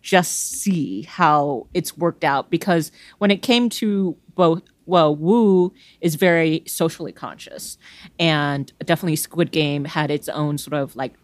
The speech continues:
justice sort of thing here, whereas this is more gender, you know, dynamics are fairly typical.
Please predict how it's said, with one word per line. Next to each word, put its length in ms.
justice 480
sort 280
of 200
thing 260
here, 260
whereas 560
this 180
is 120
more 360
gender, 760
you 80
know, 280
dynamics 540
are 80
fairly 340
typical. 880